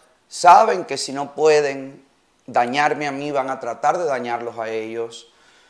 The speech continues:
Entonces, todo el mundo que trabaja conmigo sabe el riesgo que está corriendo. Yo, eh, lo más que puedo decirle a todo el mundo es que no teníamos conocimiento, ni yo, ni el resto del equipo.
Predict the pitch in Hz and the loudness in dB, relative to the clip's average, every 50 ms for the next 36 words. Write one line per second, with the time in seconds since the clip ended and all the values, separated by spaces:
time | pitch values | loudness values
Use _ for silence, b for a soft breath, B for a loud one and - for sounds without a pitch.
0 | b b b b - 135 - 160 175 - - 165 - - - 180 196 196 180 143 | b b b b -12 -2 -2 0 0 0 -4 -8 -10 -8 -4 -2 -2 0 0 -2
1 | 127 135 135 135 135 127 123 113 117 107 113 113 117 117 135 139 120 117 117 120 | -4 -6 -8 -8 -8 -6 -6 -8 -8 -8 -6 -6 -6 -6 -8 -10 -12 -14 -14 -12
2 | 123 120 117 120 117 - - - 139 143 165 156 139 123 117 - 117 120 117 113 | -12 -10 -10 -10 -8 -10 -4 0 2 2 4 2 0 -4 -8 -10 -12 -10 -10 -10
3 | 101 113 113 107 104 - - 104 95 101 101 - 92 85 - - _ _ _ _ | -10 -12 -12 -14 -14 -14 -16 -14 -14 -14 -16 -16 -20 -20 -20 -20 _ _ _ _
4 | _ b b b b b b b b b b b b b b b b b b _ | _ b b b b b b b b b b b b b b b b b b _
5 | - 135 107 135 147 147 151 151 165 175 185 196 190 - - - - 135 127 127 | -20 -12 -6 -2 0 2 4 4 4 4 2 0 -2 -4 -8 -8 -6 -4 -2 -2
6 | 123 123 120 117 117 113 113 117 123 127 123 123 131 139 147 - 165 - - 139 | -2 -2 -2 -4 -6 -8 -8 -6 -6 -6 -4 -2 -2 -2 -2 -4 -8 -10 -8 -8
7 | 139 139 139 131 127 - 143 127 131 131 117 127 127 123 123 127 123 127 131 135 | -6 -6 -6 -8 -10 -10 -10 -8 -8 -8 -6 -4 -4 -4 -4 -4 -6 -8 -10 -10
8 | 139 147 156 170 190 226 - 127 127 - - - 127 120 120 117 113 110 107 110 | -10 -12 -12 -14 -12 -10 -10 -10 -10 -12 -12 -10 -6 -6 -4 -4 -6 -8 -10 -14
9 | 110 110 107 113 139 151 - 147 131 127 127 127 127 123 123 - - 120 117 113 | -16 -16 -10 -6 -6 -6 -6 -6 -8 -8 -10 -10 -10 -12 -10 -10 -10 -10 -10 -12
10 | - - 117 117 120 127 135 160 175 170 151 127 120 110 117 123 135 143 165 165 | -12 -14 -14 -12 -12 -12 -12 -12 -12 -14 -16 -14 -14 -10 -8 -6 -4 -4 -6 -6
11 | 143 123 113 113 107 107 113 120 120 120 - 127 120 113 117 113 - - 123 127 | -10 -14 -14 -16 -12 -8 -8 -8 -8 -8 -8 -8 -8 -6 -8 -10 -12 -14 -16 -16
12 | 123 _ - 190 220 | -14 _ -16 -16 -16